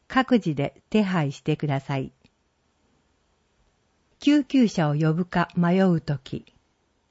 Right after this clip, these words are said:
二十四時間、通話、相談無料。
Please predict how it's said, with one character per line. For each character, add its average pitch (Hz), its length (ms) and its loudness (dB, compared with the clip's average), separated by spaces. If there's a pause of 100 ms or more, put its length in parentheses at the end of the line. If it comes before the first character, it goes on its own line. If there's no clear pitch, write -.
(240)
二 254 160 6
十 220 240 4
四 160 160 2
時 175 140 -6
間、 147 340 -6 (480)
通 233 300 4
話、 196 240 -2 (260)
相 247 280 4
談 220 320 4
無 196 100 4
料。 170 440 2